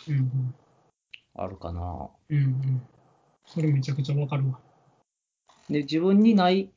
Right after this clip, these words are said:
Speaker 2: けどなんとなくわかるから好きっていうので、
Speaker 1: うん。
Speaker 2: その、日々と
Speaker 1: うん。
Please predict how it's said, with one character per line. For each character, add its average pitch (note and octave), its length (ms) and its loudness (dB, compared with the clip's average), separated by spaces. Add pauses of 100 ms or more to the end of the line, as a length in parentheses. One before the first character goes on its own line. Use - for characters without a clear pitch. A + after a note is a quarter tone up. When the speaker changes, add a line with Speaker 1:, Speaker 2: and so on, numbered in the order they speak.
(760)
Speaker 2:
け A#3 140 0
ど G3 140 4
な D3+ 120 4
ん D#3 80 2
と E3 100 -4
な F#3+ 120 0
く C#3+ 120 -2
わ C3+ 180 2
か D3 120 4
る C#3+ 140 4
か A#2 120 0
ら G#2 80 0
好 - 200 -10
き - 160 -14
っ - 20 -12
て - 300 -4
い G#2 60 6
う G2+ 440 0
の F#2+ 140 -6
で、 G2+ 600 2
Speaker 1:
う D3+ 60 -6
ん。 B2+ 280 0 (680)
Speaker 2:
そ - 240 -4
の、 G2 380 -4 (680)
日 - 300 2
々 G3+ 140 6
と - 280 0 (1000)
Speaker 1:
う D#3+ 140 -2
ん。 B2 100 -4